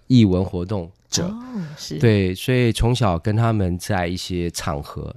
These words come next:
Speaker 2: 嗯。
Speaker 1: 基本上每一年都会在一些大场合里面，就唱歌啊，呃，演话剧啊，
Speaker 2: 嗯哼。
Speaker 1: 我当司仪啊，又当合唱指挥啊，都是很娱乐性的东西。
Speaker 2: 嗯。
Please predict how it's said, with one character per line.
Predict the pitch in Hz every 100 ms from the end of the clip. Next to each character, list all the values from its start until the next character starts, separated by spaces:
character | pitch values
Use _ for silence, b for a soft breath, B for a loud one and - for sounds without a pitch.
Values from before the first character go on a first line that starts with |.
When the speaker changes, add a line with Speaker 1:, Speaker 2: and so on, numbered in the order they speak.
| -
Speaker 2:
嗯。 | 170 147 139
Speaker 1:
基 | - - 117
本 | 98
上 | 85 95 92 -
每 | 107 85
一 | 120
年 | 117 95
都 | 87 92
会 | 92
在 | - 87
一 | 87
些 | 87
大 | - 76
场 | - 82 73
合 | - 69
里 | 76 71
面， | 78 78 B B B B B B B -
就 | 107 92
唱 | - 101 92
歌 | - 82 82
啊， | 76 76 80 - 185
呃， | 98 85 50 - -
演 | 101 78
话 | - 85
剧 | 80 - 87 80
啊， | - -
Speaker 2:
嗯 |
哼。 | 175
Speaker 1:
我 | 78
当 | 98 87 95
司 | - - 92 92
仪 | 82 80
啊， | 73 82
又 | 92
当 | 85 90
合 | 95 90
唱 | 80 90
指 | 87 - -
挥 | - 76
啊， | 78 -
都 | 165
是 | 175 165
很 | 104
娱 | 87 95
乐 | 104
性 | 101 101
的 | 87
东 | 80 90
西。 | 95 - 95
Speaker 2:
嗯。 | 101